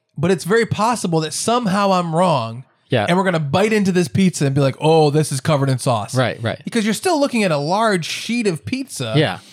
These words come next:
Speaker 1: and assessing the sauce from the top without breaking the pizza.
Speaker 2: Yeah, it's hard to tell.
Speaker 1: So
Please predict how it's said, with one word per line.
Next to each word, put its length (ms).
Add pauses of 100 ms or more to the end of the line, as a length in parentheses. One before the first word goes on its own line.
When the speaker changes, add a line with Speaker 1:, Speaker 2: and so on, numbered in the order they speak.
(120)
Speaker 1:
and 120
assessing 400
the 100
sauce 340
from 100
the 80
top 400
without 280
breaking 340
the 80
pizza. 360
Speaker 2:
Yeah, 160
it's 100
hard 160
to 60
tell. 260 (460)
Speaker 1:
So 460